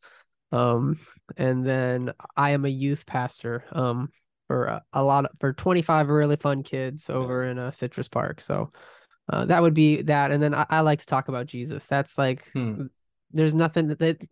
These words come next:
Speaker 1: there's nothing else I would rather talk about than Jesus. So if there's one thing I wanna talk about tonight, it's point everything back to him. So,
Speaker 2: Hmm,
Speaker 1: yeah.
Speaker 2: amen. Um, and I know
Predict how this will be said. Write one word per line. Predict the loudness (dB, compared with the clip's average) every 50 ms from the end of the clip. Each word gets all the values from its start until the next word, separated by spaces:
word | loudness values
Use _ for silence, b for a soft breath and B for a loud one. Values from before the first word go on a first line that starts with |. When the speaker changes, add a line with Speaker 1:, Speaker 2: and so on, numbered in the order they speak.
| -8
Speaker 1:
there's | -4 -2 0 2 2
nothing | 0 2 2 0 -2
else | -2 -2 -2
I | -2
would | -2 -2
rather | -4 -6 -8 -8 -8
talk | -6 -4 -4 -4 -6 -8
about | -8 -8 -8 -6
than | -8 -8 -8
Jesus. | -6 -6 -8 -6 -8 -8 -8 -8
So | -6 -6 -4 -6 -6 -10
if | -16 -20 -20 -20 -20 -2 _
there's | 4 6
one | 6 6 6 6
thing | 4 4 4
I | 4
wanna | 4 2
talk | 2 2 0 0 0
about | -2 -2 -2
tonight, | -2 -4 -4 -2 -4
it's | -4 -4
point | -6 -4 -2 -2
everything | -2 -4 -4 -6 -6 -6 -4
back | -6 -6 -6 -8
to | -10
him. | -10 -10 -12 -14 -16 -18
So, | -14 -14 -12 -12 -12 -16 _ _ _ _ _ _ -4
Speaker 2:
Hmm, | -2 -2 0 0 -2
Speaker 1:
yeah. | -2 -2
Speaker 2:
amen. | -2 0 0 0 0 0 -2 -4 -6 -10 _ _ _ -6
Um, | -2 0 2 2 2 0 -2 -4 -8 -10 -16 _ _ _ _ -8
and | -4 -2
I | 0
know | 2 2 2 0 0 -4 -8 -18